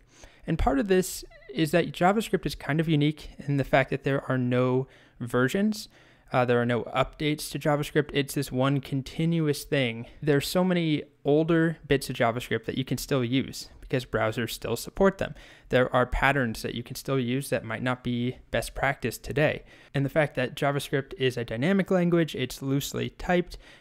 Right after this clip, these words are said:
means that there's a lot that can go wrong. So E S lint is very, very helpful, and I'm gonna show you how I like to set it up with V S Code to make things super easy.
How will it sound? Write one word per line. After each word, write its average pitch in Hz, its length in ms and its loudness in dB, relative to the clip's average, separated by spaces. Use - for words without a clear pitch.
means 151 380 2
that 139 340 4
there's 151 160 4
a 196 60 2
lot 180 220 2
that 175 100 -4
can 156 140 -4
go 135 140 0
wrong. 117 320 -4
So 147 180 4
E 190 120 8
S 190 180 2
lint 165 340 0
is 147 340 2
very, 160 380 2
very 156 220 4
helpful, 135 460 0
and - 80 0
I'm 185 80 6
gonna 214 140 4
show - 160 -2
you 170 200 4
how 135 180 0
I 143 140 -2
like 160 240 0
to - 60 -16
set 143 140 -4
it 143 100 2
up 147 200 -2
with 131 100 0
V 120 260 -2
S 120 140 -2
Code 185 460 2
to - 80 -8
make 135 180 0
things 135 240 -2
super 170 460 -4
easy. 123 380 -2